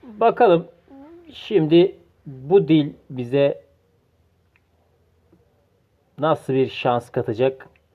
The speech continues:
Çinliler bizim taktiği çözdü arkadaşlar. Vermiyor artık kristal oradan. O dil vermiyor artık. Ara ara böyle oluyor.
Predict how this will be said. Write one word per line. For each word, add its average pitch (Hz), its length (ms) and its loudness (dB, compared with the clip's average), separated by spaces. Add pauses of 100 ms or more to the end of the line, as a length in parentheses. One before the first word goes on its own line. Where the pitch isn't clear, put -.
(120)
Çinliler 170 540 4
bizim 160 220 0
taktiği 165 400 0
çözdü 165 320 2
arkadaşlar. 143 600 2
Vermiyor 156 460 4
artık 123 320 -4
kristal 120 440 -2 (200)
oradan. 131 380 0 (240)
O 151 160 0
dil 151 140 -2
vermiyor 135 380 4
artık. - 260 -4 (1160)
Ara 202 180 4
ara 214 200 2
böyle 202 200 4
oluyor. 196 420 6